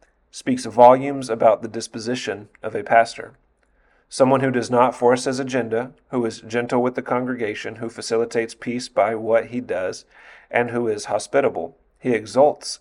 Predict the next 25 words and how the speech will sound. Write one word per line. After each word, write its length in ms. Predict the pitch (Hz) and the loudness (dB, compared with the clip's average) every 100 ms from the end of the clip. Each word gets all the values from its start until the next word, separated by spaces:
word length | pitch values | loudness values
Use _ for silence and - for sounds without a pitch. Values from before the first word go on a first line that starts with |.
| - | -10
in 140 | 113 | -10
the 80 | 110 | -8
congregation. 920 | - 110 104 104 107 127 131 101 - _ _ _ _ _ _ _ _ _ _ _ - | -6 -8 -8 -12 -8 -6 -6 -10 -14 _ _ _ _ _ _ _ _ _ _ _ -6
In 160 | 123 | 2
essence, 520 | 131 147 117 104 - _ - | 4 4 -2 -8 -16 _ -6
he 160 | 147 | -2
is 160 | 139 127 | -2 -4
fulfilled 420 | 117 - 131 135 | -10 -2 2 2
and 120 | 131 | 0
satisfied 680 | 123 113 113 - 107 104 - | 2 2 2 0 2 2 -2
in 120 | 110 | -8
life 340 | 107 120 113 - | -2 -2 -2 -2
already 480 | 110 107 123 107 98 | -2 0 0 -2 -4
as 160 | 113 107 | -4 -4
a 80 | |
prerequisite 800 | 104 - 104 120 117 113 104 - | -8 -10 -6 -2 -2 -4 -12 -12
to 80 | - | -14
ministry. 580 | 101 110 104 - - 131 - - - - - | -12 -12 -12 -14 -16 -16 -20 -20 -20 -20 -8
Now, 140 | - 104 | 0 2
I 40 | |
think 280 | 131 139 131 | 2 0 -2
the 100 | 98 | -4
reasons 340 | 110 123 110 | 0 0 -2
are 80 | 98 | -10
twofold. 720 | - 127 123 117 123 98 101 | -4 -2 0 6 6 6 -2